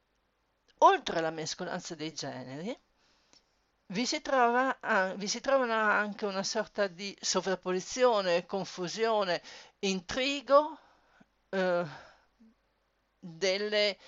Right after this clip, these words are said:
eh, degli intrighi, scusate il bisticcio, ma, eh, sovrapposizione degli intrighi. Il realismo e il fantastico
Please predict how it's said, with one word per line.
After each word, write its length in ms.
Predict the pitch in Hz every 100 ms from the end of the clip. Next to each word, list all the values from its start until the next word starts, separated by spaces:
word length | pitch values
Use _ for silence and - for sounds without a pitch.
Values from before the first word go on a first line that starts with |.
| - - _ _
eh, 440 | 170 180 160 160 -
degli 220 | 196 185
intrighi, 540 | 170 - 226 196 170
scusate 460 | 165 - 170 190 -
il 60 | 156
bisticcio, 580 | 175 - 233 170 180
ma, 240 | 170 160 160 _
eh, 400 | 185 170 175 170 _ -
sovrapposizione 1300 | - 208 196 214 208 214 208 214 - 233 220 233
degli 220 | 196 180 185
intrighi. 680 | 175 - 151 143 143 - - - - - - - - - _ _ _ _ -
Il 160 | 208 190
realismo 1000 | 202 220 226 247 226 170 151 151 143 147 -
e 100 | -
il 100 | 170
fantastico 1120 | - 180 170 - 160 147 - - 139 147 143